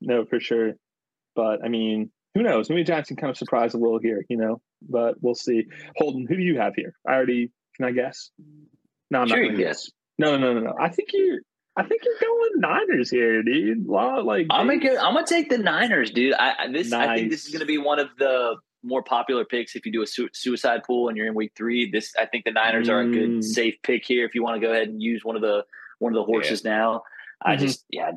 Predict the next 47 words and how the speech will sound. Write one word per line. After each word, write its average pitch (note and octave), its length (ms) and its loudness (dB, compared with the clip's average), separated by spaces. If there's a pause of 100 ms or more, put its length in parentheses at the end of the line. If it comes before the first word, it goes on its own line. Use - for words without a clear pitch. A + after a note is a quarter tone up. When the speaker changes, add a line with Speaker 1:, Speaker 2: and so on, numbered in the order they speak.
Speaker 2:
d-, - 140 0
I G2+ 100 4
don't G#2+ 180 2
think G#2+ 140 -2
they're G#2+ 100 0
gonna G2+ 140 0
have G#2 100 2
an G2+ 80 0
answer. G2+ 260 -4
And F#2+ 80 -2
without A2 440 0
Saquon A#2 320 -2
Barkley, B2+ 540 0
I - 320 -20
think A2 140 -4
your A2 120 0
offense G2+ 380 -2
gets G2 220 -4
really G#2+ 480 2
limited G2 400 0
here. E2 300 -4 (280)
Speaker 1:
<laughs> - 0 - (200)
Oh, A2 100 4
I - 120 2
agree. A#2 260 2
Speaker 2:
So, F#2+ 240 0 (480)
yeah, A#2+ 320 2
it's - 140 -4
gonna C3 140 0
be A2+ 120 2
dangerous F#2+ 420 0
for - 120 -2
Speaker 3:
I, E3 220 4
Speaker 2:
Daniel F2+ 320 -4
Jones. E2+ 200 -8
Speaker 3:
I D3+ 140 4
even F3 140 0
don't, D#3 200 2 (360)
I E3+ 100 4
even F3 120 0
don't D3+ 100 2
see D3 160 -2
Giants B2 400 0
fan, G#2 400 -2 (880)
like, A#2+ 280 0 (160)
picking A2 280 0
them. F#2 240 -4